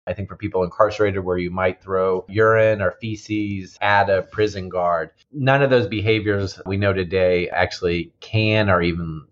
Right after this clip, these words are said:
I will say even can <laughs> cause transmission of the virus. I mean, the chances are so remote, I would say they really can't, yet still felonies punishable by years of imprisonment.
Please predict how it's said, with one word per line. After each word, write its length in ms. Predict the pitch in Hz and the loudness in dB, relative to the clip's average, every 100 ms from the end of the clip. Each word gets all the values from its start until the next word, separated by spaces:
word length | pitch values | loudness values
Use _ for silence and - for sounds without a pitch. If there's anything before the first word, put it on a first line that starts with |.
| 95 82 92 - | -10 -8 -4 0
I 120 | 95 | 2
will 180 | 90 87 | 2 -2
say 200 | - 92 | -4 -4
even 260 | 87 85 | -4 -10
can 540 | - 104 110 113 117 117 | -8 -2 2 2 2 0
<laughs> 40 | |
cause 340 | - 127 135 - | 0 2 0 2
transmission 680 | 117 107 101 110 - 110 | 2 2 2 0 2 0
of 240 | 110 101 98 | 2 0 0
the 80 | 107 | 2
virus. 600 | 104 104 104 104 98 - | 4 4 4 2 0 -4
I 60 | |
mean, 160 | 90 90 | -8 -6
the 80 | 85 | -6
chances 420 | 98 95 92 90 | -2 -4 -4 -6
are 60 | |
so 220 | 85 101 90 | -4 0 0
remote, 580 | 90 90 92 92 - - | 0 -2 0 -2 -4 -6
I 100 | 85 | -4
would 180 | 82 78 | -4 -4
say 120 | 87 | -4
they 120 | 82 | -4
really 300 | 80 82 80 | -4 -4 -6
can't, 580 | - - 113 120 135 - - | -6 -8 -2 0 0 -6 -4
yet 380 | 107 107 101 | 2 2 2
still 440 | - - 110 107 107 | -4 2 4 4 0
felonies 500 | 110 104 101 95 87 | 0 2 2 -2 -4
punishable 600 | - - 92 90 - 87 | -8 -6 -6 -6 -6 -6
by 180 | 80 82 | -4 -4
years 520 | 82 80 82 78 78 | -2 -2 0 -2 -6
of 120 | - 78 | -12 -14
imprisonment. 640 | 78 - 71 62 62 | -12 -8 -10 -10 -14